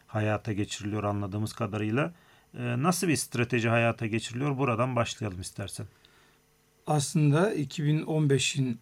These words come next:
Speaker 2: e, sonlarında terörle mücadele kapsamında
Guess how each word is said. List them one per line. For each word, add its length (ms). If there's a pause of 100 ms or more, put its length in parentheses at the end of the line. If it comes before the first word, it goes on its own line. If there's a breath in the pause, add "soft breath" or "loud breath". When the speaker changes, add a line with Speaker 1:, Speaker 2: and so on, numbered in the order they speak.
(220)
Speaker 2:
e, 320
sonlarında 1000 (240)
terörle 520
mücadele 640
kapsamında 840